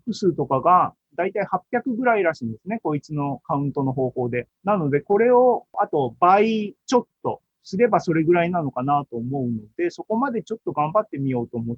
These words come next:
てるんですね。だから、あと一月かければ八百ぐらいはいきそうなんで、その時に本当に浮世絵が浮き上がってくるのを期待してるんですけども、さあ、どうなりますかというのが僕の現状ですね。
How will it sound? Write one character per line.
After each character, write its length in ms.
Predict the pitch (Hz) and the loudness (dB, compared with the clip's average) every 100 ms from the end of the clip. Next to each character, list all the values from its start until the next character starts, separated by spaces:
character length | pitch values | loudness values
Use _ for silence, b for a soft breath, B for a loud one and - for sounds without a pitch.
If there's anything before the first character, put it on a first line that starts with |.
| _ | _
て 60 | - | -8
る 100 | 110 | -8
ん 80 | 107 | -10
で 100 | 110 | -18
す 80 | 160 | -12
ね。 100 | 175 | -6
だ 120 | 185 | -2
か 80 | 147 | 2
ら、 100 | 175 | 0
あ 40 | |
と 200 | 151 127 _ | 0 -4 _
一 240 | - - 277 | -8 -4 -4
月 260 | - 190 | -2 -4
か 140 | 135 143 | -2 -2
け 120 | 143 | 0
れ 120 | 123 | 0
ば 280 | 127 208 - _ - | 4 2 2 _ -12
八 140 | 143 - | -8 -2
百 220 | 175 175 | -2 0
ぐ 100 | 156 | 2
ら 100 | 143 | 2
い 60 | 113 | 0
は 80 | |
い 60 | 104 | -6
き 80 | - | -10
そ 160 | 127 | -10
う 20 | 110 | -8
な 120 | 110 | -12
ん 100 | 101 | -8
で、 220 | 135 156 - _ | -6 -6 -8 _
そ 120 | - 233 | 0 2
の 60 | |
時 240 | 233 214 180 | 2 4 2
に 80 | |
本 200 | 139 202 | 2 0
当 120 | 202 202 | 2 4
に 120 | 185 | 4
浮 100 | 147 | 2
世 200 | - 196 | 2 4
絵 80 | 196 | 4
が 240 | 185 180 - | 4 4 2
浮 60 | 143 | -4
き 120 | - | 2
上 120 | 190 | 4
が 80 | 196 | 4
っ 80 | 190 | 0
て 80 | 160 | -4
く 120 | - | -4
る 100 | 170 | 0
の 120 | 156 | 0
を 60 | 127 | 0
期 100 | - | -2
待 180 | 127 117 | -2 -2
し 100 | - | -2
て 80 | 123 | -4
る 120 | 110 | -4
ん 20 | |
で 60 | 107 110 | -8 -10
す 80 | _ | _
け 100 | 127 | -6
ど 100 | 147 | 0
も、 240 | 190 180 _ _ _ | 0 0 _ _ _
さ 320 | - 202 123 | 0 2 2
あ、 20 | - _ | -4 _
ど 100 | 160 | -4
う 20 | 143 | -2
な 100 | 104 | -4
り 80 | - | -10
ま 60 | |
す 100 | _ | _
か 60 | _ _ _ - | _ _ _ -6
と 60 | |
い 60 | 180 | 0
う 80 | 214 | 2
の 100 | 208 | 4
が 280 | 233 233 - _ _ _ _ - | 4 4 0 _ _ _ _ 0
僕 220 | 165 196 | 2 6
の 260 | 262 254 - _ | 6 4 0 _
現 220 | 131 160 131 | -2 2 2
状 120 | 131 | 0
で 100 | 110 | -4
す 100 | 139 | -4
ね。 180 | 175 | -6